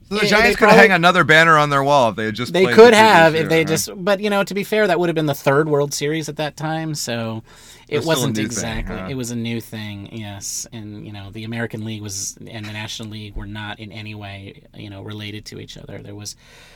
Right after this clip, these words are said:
Speaker 2: there was no single commissioner of baseball or anything like that, so they were truly rival leagues at the time. Uh, so anyway, I mean, the, the point is, is that, yeah, like, if the Giants go nine and three in these last twelve games,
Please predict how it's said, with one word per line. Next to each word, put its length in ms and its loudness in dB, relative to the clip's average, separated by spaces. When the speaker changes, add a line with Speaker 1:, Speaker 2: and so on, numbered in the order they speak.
Speaker 2:
there 120 -14
was 140 -14
no 100 -12
single 400 -10
commissioner 500 -12
of 120 -18
baseball 580 -14
or 80 -14
anything 380 -18
like 200 -20
that, 360 -20
so 320 -16
they 100 -4
were 140 -4
truly 480 2
rival 400 -2
leagues 360 -16
at 80 -18
the 80 -18
time. 400 -16
Uh, 580 2
so 300 6
anyway, 520 2
I 60 0
mean, 200 2
the, 220 2
the 120 2
point 320 -2
is, 120 0
is 100 -4
that, 200 -6
yeah, 220 0
like, 180 -6
if 80 0
the 60 -4
Giants 320 -2
go 140 0
nine 360 2
and 160 -2
three 220 -2
in 80 0
these 180 -4
last 300 -4
twelve 280 -4
games, 540 -10